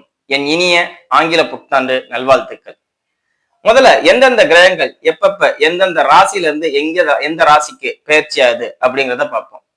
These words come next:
சூரிய பகவானானவர் தனுசு ராசியில இருக்கிறார். ஜ-, ஜனவரி பதினஞ்சுக்கு பின் மகர ராசிக்கு சஞ்சரிக்கிறார். செவ்வாய் பகவானானவர் தனுசு ராசியிலே இருக்காரு. ஜனவரி பதினாறுக்கு பின்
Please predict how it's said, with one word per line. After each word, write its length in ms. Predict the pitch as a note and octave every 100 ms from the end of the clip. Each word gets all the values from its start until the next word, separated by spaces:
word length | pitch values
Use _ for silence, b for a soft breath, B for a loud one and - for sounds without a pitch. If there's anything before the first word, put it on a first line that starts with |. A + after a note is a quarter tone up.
| _
சூரிய 320 | - G#3+ G#3+ F#3+
பகவானானவர் 720 | C#3+ C#3+ D3 C3+ A#2+ A#2 - _ _ _ _
தனுசு 420 | C#3+ D#3+ G3+ G3+
ராசியில 420 | E3 D3 C#3+ C3+
இருக்கிறார். 420 | B2+ B2+ C3+ D#3+ D#3 _ _
ஜ-, 240 | D3+ D#3+ D#3+
ஜனவரி 380 | D3+ E3+ G3+ F3+
பதினஞ்சுக்கு 480 | C#3+ D3+ E3+ D3 - _
பின் 180 | G3 C4+ _ _ _ _
மகர 240 | D3 F#3 G#3
ராசிக்கு 400 | E3+ D3 D3+ D3+
சஞ்சரிக்கிறார். 640 | D#3 C3 B2 A#2+ A#2 A2 - _ _ _ -
செவ்வாய் 460 | G3 G3+ A#3+ G#3+ E3
பகவானானவர் 640 | D#3 E3 D#3 C#3 B2 A#2 _ _ _ D3
தனுசு 340 | D3+ G3 G#3
ராசியிலே 340 | G3 D#3+ D#3+ E3+
இருக்காரு. 380 | C#3 B2+ B2+ D3 - _ _ _ C#3
ஜனவரி 460 | D#3 F#3 A3+ A3 E3 -
பதினாறுக்கு 580 | F3+ A3+ A#3+ A3 - D3+ _
பின் 160 | D#3